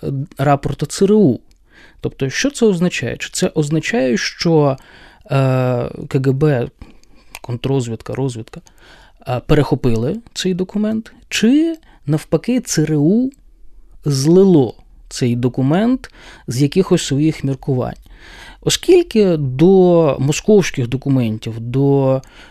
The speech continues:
ми не можемо, ясна справа, в сьогоднішніх умовах дотягнутися в будь-який спосіб,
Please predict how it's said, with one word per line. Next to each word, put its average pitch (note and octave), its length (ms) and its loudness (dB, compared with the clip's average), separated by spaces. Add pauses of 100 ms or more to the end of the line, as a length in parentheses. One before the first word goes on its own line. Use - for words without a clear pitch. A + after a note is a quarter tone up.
ми D#3+ 120 4
не F3 120 6
можемо, C#3 440 4
ясна B2+ 320 -2
справа, A#2+ 380 -2
в B2+ 400 -2
сьогоднішніх B2+ 680 -4
умовах B2+ 440 2
дотягнутися C3+ 720 2
в A#2+ 60 -2
будь-який A#2 480 -4
спосіб, C4+ 540 -4